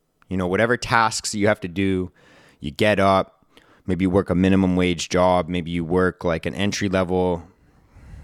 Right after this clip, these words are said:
like, maybe, I don't know, like, a front desk person at a gym, or maybe you work like me, you work in construction and you work, like, a laborist job,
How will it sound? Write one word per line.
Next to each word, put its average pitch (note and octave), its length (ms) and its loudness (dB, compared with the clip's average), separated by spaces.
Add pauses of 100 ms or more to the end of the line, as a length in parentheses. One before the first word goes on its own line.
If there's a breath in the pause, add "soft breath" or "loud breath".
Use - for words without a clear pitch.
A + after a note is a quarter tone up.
(480 soft breath)
like, E2 240 -8
maybe, F#2 260 -2
I F2 80 0
don't F2+ 120 -2
know, E2 100 -4
like, E2+ 160 -4
a - 80 -10
front F#2+ 320 -4
desk F2+ 280 -2
person F#2+ 360 -2
at F2+ 100 -2
a E2+ 80 -2
gym, B2+ 460 2
or E2 200 -2
maybe G2 220 -2
you G2 140 0
work G#2 280 2
like G2+ 200 0
me, D3 300 2
you G2+ 100 2
work F#2+ 180 2
in F#2 100 -6
construction B2 600 0
and G#2+ 100 0
you F#2 80 0
work, F#2 220 0
like, F2+ 160 -2
a F#2 60 0
laborist G#2+ 500 2
job, G#2+ 480 4